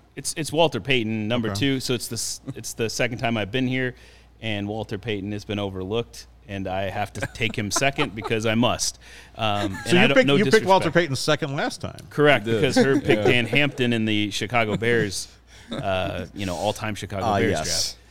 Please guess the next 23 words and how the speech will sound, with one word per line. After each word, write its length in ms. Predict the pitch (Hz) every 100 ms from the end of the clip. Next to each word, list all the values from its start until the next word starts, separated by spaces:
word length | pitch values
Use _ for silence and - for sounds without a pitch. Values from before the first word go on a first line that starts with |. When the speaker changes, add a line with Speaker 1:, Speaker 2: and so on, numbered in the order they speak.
| - -
Speaker 1:
But 100 | 160
I'm, 120 | 170
I'm 140 | 175 180
gonna 140 | 196
go 180 | 175 160
sweetness 420 | - 147 143 139
for 120 | -
sure. 200 | 117 139
But 180 | 120 120 - _
quick 260 | - 143 135
on 160 | 123
Jordan. 380 | 98 117 127 117
I 20 |
mean, 300 | 113 113 104
you 180 | 104 117
mentioned 440 | 107 113 101 101 90 _
changing 340 | - 120 113 107
lives. 260 | 110 107
I 20 | 104
mean, 100 | 107
I 60 |
think 160 | 110 110
he, 220 | 107 98